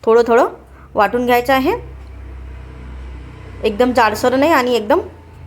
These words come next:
बारीकसुद्धा नाही, दळून घ्यायचं आहे. तर बघा, मिक्सरमध्ये मी छान जाडसर दळून घेतलेलं आहे.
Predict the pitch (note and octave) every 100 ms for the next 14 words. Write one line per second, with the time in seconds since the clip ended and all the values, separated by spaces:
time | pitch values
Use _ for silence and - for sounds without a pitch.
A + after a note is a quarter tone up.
0 | - A3 G#3+ G#3+ - A3 C4+ G4 B4 -
1 | - - - - - _ A3 A#3 C4 C4
2 | B3 C#4 C4 E4 G#4+ - _ _ _ _
3 | _ _ _ _ _ _ _ _ _ _
4 | _ A3 A3 C4 F#4 B3+ C4+ B3 B3 B3
5 | B3 C4+ - - _ _ - G3+ G#3+ G#3+
6 | C4+ A3+ A3 B3 C4+ C4+ C#4+ D4 D#4+